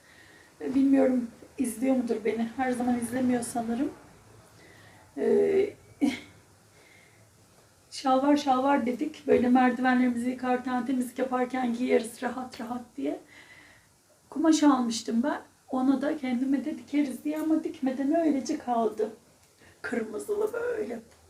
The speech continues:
Hmm, goldlu moltlu böyle. <laughs> Ondan sonra duruyor hala, o hala duruyor.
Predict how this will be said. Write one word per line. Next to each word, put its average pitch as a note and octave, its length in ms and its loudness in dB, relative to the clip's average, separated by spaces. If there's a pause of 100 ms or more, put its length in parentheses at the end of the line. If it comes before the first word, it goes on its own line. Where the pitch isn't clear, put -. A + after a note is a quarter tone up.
(200)
Hmm, B3 500 -8 (440)
goldlu A3 500 2
moltlu G#3 420 -6
böyle. - 360 -2 (460)
<laughs> - 1300 -18
Ondan F4+ 360 -4
sonra D#4 360 -4
duruyor F4 340 4
hala, D4 380 4
o F4 240 -2
hala F4+ 440 0
duruyor. A#3 280 -4